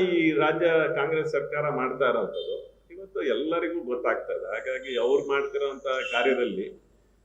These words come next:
ಇವತ್ತು ಅವ್ರಿಗೇನು ಸಪೋರ್ಟ್ ಸಿಗ್ತಿಲ್ಲ. ಅಲ್ಲೊಬ್ರು ಪ್ರಿಯಾಂಕಾ ಖರ್ಗೆ,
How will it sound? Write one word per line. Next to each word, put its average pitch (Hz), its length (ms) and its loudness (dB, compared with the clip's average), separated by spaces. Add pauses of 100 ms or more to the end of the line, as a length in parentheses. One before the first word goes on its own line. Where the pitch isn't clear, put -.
(140)
ಇವತ್ತು 120 320 -4
ಅವ್ರಿಗೇನು 127 520 2
ಸಪೋರ್ಟ್ 151 400 -2
ಸಿಗ್ತಿಲ್ಲ. 143 400 -8
ಅಲ್ಲೊಬ್ರು 135 480 0
ಪ್ರಿಯಾಂಕಾ 151 500 0
ಖರ್ಗೆ, 156 300 -8